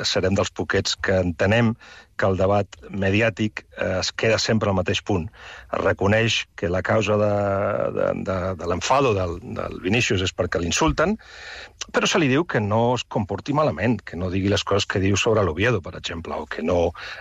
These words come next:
eh, que no cridi l'atenció, que, que es comporti. Quan les dues coses parten, parteixen de lo mateix. Eh, les seves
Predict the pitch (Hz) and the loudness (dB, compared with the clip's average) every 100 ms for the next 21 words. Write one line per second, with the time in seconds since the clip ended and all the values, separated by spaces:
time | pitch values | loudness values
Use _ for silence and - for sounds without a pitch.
0 | - 95 90 87 90 - 113 95 95 92 | -2 2 4 4 2 0 2 4 4 0
1 | - 107 110 104 - 82 - 104 85 - | 0 2 2 2 0 -2 0 0 -2 -6
2 | 82 87 - 85 - 95 90 117 113 76 | -8 -10 -8 -6 -2 -2 0 0 0 -4
3 | 76 - - - - 113 110 104 135 - | -14 -16 -14 -14 0 2 4 4 2 2
4 | 139 - - 113 156 156 - - 101 - | 0 0 -2 -2 -2 -6 -10 -8 -6 -2
5 | 110 139 98 78 - 110 - - - - | 2 2 2 0 -2 -2 -4 -8 -16 -20
6 | - - - - - - 120 - 107 110 | -20 -12 -6 -6 -4 -4 -2 2 4 4